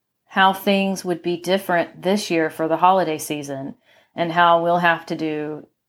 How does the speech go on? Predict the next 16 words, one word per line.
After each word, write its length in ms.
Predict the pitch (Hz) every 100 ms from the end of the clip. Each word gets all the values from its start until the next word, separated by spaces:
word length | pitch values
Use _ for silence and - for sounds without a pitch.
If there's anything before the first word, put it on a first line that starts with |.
| -
a 140 | 175
Zoom 320 | 151 165 214 233
holiday 760 | 214 220 214 202 196 190 185
or 100 | 139
a 40 |
Skype 400 | 147 - 185 185
holiday 600 | 185 185 190 180 175 175
or 80 | 170
try 220 | 151 -
to 80 | 165
get 220 | 165 170
people 280 | - 185 165
on 220 | 170 165
FaceTime 800 | 160 - 170 170 - 165 160 156 156
to 100 | 160
have 320 | 160 156 156